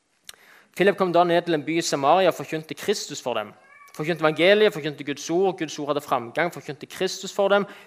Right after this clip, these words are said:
Hvis vi forkynner Kristus, så har vi de tre tingene. Om synd fordi de ikke tror på meg, synd har med Jesus å gjøre. Hvis de ikke tror på Jesus, så er det jo synd. Det er ingen annen,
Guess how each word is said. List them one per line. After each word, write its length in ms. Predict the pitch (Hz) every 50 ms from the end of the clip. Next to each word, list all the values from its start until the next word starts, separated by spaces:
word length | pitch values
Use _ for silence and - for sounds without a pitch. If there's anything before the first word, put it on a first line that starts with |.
| _ -
Hvis 180 | 208 190 -
vi 60 | 208 185
forkynner 380 | 196 190 - - 220 226 226
Kristus, 800 | - - - 226 226 - - - 143 123 123 - - - - - _ _ _ _ _ _ _ _ _ _ _ _ _ _ _ _ _ _
så 180 | _ - - 175
har 120 | 170 180
vi 80 | 196 202
de 120 | 175 156
tre 240 | 156 - - 160 147
tingene. 380 | 139 - 143 139 135 120 113 120 - _ _ _ _ _ _ _ _ _ _ _ _ _ _ - -
Om 140 | 165 170
synd 540 | 160 - - - - 190 190 214 247 247 233 - - _ _ _
fordi 200 | - 165 156 156
de 60 | 151
ikke 180 | 143 - 151 -
tror 340 | - - 156 156 160 160 156 -
på 60 | -
meg, 320 | 135 135 147 175 220 220 - - - _ _ _ _ _ _ _ _ - - - - - - _ _ _ _ _ _
synd 400 | - - - - 180 196 220 214 -
har 100 | - 180
med 120 | 175 165 147
Jesus 280 | 143 147 143 - 139 -
å 40 | 135
gjøre. 80 | 117 113
Hvis 140 | 135 147
de 60 | - 185
ikke 280 | - - 214 196 208
tror 240 | - - - 208 220
på 160 | - 185 170
Jesus, 240 | 185 202 196 208 180
så 80 | - 170
er 80 | 190
det 80 | 233 220
jo 60 | 156
synd. 280 | - - 123 113 113 110 _ _ -
Det 80 | 151
er 140 | 156 190 226
ingen 180 | 220 180 170 170
annen, 320 | 151 147 156 165 165 156